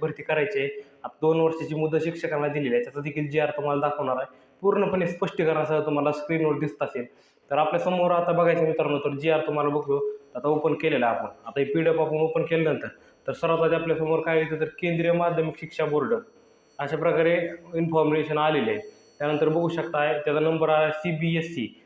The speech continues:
सीटीईटी फे-, फेब्रुवारी दोन हजार सव्वीस, डेट चोवीस दहा दोन हजार पंचवीस, म्हणजे चोवीस तारखेला ही माहिती आपल्यासमोर पब्लिश झालेली आहे. तर इंग्लिशमधनं पूर्ण आहे, तर the Central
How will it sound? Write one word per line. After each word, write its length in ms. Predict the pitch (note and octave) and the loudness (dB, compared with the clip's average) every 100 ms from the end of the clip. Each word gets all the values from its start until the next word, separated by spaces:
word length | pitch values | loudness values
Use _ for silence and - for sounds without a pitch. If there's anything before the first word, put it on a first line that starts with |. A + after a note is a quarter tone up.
| _ _ | _ _
सीटीईटी 800 | E3+ E3+ E3 E3+ E3 B2+ - D#3 | -2 -2 0 -2 0 -2 -2 0
फे-, 280 | D#3+ D#3+ | 0 0
फेब्रुवारी 360 | E3 D#3+ E3 D#3 | -2 2 2 2
दोन 120 | D#3+ | 0
हजार 160 | D#3 D#3 | 0 -2
सव्वीस, 500 | - F3 D#3 D#3+ D#3+ | -2 -2 -2 -2 -6
डेट 360 | D3 D#3+ D#3+ - - _ - | -2 0 0 -6 -18 _ -4
चोवीस 320 | F3 F3 D#3+ | 0 0 0
दहा 280 | E3 E3+ E3+ | 0 2 2
दोन 100 | E3 | 2
हजार 160 | D#3 | 0
पंचवीस, 360 | D#3+ F#3 E3+ D3 | -2 -6 -8 -6
म्हणजे 200 | D3 D3+ | -4 -4
चोवीस 440 | D#3 F3+ F3 E3 | -8 -8 -6 -4
तारखेला 340 | F3 E3+ D#3+ D3+ | -4 -4 -2 -4
ही 100 | D#3 | -2
माहिती 240 | D#3 D3+ | -4 -4
आपल्यासमोर 480 | D3 D3 - D3 E3+ - _ _ - | -6 -6 -8 -6 -6 -8 _ _ 0
पब्लिश 260 | F#3+ F#3 | 2 2
झालेली 320 | E3 D3 A2+ | 2 0 0
आहे. 80 | A2 - - _ _ _ | -2 -4 -10 _ _ _
तर 40 | C#3 | -2
इंग्लिशमधनं 760 | C#3 F3+ G3 G3 F3+ F3+ F3+ | -2 0 2 0 0 0 0
पूर्ण 280 | E3+ F3 E3 | 0 0 2
आहे, 120 | D#3+ | 0
तर 260 | D#3 D#3+ D#3 | 2 2 2
the 100 | E3 | 2
Central 400 | D#3+ E3+ E3+ | 2 0 2